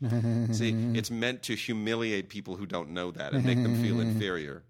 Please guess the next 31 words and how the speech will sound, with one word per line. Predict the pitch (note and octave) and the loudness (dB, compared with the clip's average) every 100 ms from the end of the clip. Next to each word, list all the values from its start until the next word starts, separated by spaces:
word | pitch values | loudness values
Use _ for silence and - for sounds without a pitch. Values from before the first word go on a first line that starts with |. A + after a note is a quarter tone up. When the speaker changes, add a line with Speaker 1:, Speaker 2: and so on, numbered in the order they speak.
| C3+ | -4
Speaker 1:
I | |
Speaker 2:
See, | B2+ A#2+ A#2 A2 A2 | 0 0 0 0 0
Speaker 1:
don't | - E3+ | 6 6
Speaker 2:
it's, | G#3 | 8
Speaker 1:
need | G3 | 6
that | E3+ E3 | 6 4
to | - | 2
feel | C#3 D3+ | -2 0
Speaker 2:
it's, | A#2+ | 2
Speaker 1:
inferior, | C#3 C3+ A#2 | 2 2 2
Speaker 2:
it's | A2 | 2
a | A2+ | 0
Speaker 1:
Wade. | G2+ | -2
Speaker 2:
joke | - A#2+ B2+ E3 - A#2+ | 0 4 4 0 -6 -4
that | A2 F#2 | -2 -2
sort | - A#2 G#2 | -4 -2 0
of, | G2+ F2+ - - _ G2 | -2 -4 -14 -20 _ -8
that, | A2+ - G#2+ G#2 | -8 -6 -8 -6
that | G#2+ | -2
shames | - - B2 A#2 A#2 A2 | 0 0 0 0 0 -4
people | - G2 G2 | -4 -4 -4
who | G2 | -2
aren't | F2+ E2+ | -2 -2
educated. | E2+ F2 - D2 C#2 - | -4 -6 -10 -12 -10 -2
Speaker 1:
Wade, | D#3 D#3 B2+ | 2 2 0
these | D#3+ | -6
brownies, | C#3+ E3+ C#3+ | -2 2 4
Speaker 2:
It's | D3 | 6
a | |
shaming | C3+ E3 E3+ B2 | 4 4 2 0
joke. | F#2+ D2 - - | -2 -6 -8 -16